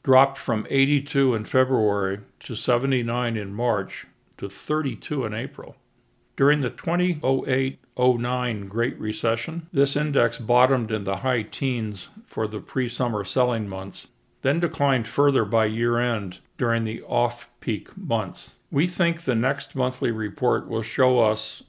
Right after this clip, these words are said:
at or under the Great Recession level, but prospects for recovery at this time are quite different and more negative. The oh eight oh nine Great Recession was a real estate-generated crisis,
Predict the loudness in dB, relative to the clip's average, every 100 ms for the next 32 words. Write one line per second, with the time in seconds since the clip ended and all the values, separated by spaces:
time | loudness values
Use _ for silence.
0 | -4 2 2 0 0 -2 0 -2 -2 -4
1 | -4 -4 -2 -2 -2 -6 -2 0 0 -4
2 | -6 -4 -4 -4 -8 -6 -6 0 2 2
3 | 2 0 -2 -2 0 2 2 4 4 4
4 | 0 0 -4 -2 0 0 -2 -4 -4 -2
5 | -2 -2 -2 -4 -6 -4 -2 -2 -2 -4
6 | -4 -8 -8 -12 _ -8 0 4 6 6
7 | 8 6 6 2 0 0 0 -2 0 -4
8 | -2 0 0 -2 -6 -6 -6 -4 -2 -4
9 | -2 0 0 -2 -2 -4 -4 -2 0 0
10 | -2 -2 -6 -8 -2 -2 -2 -6 -8 -10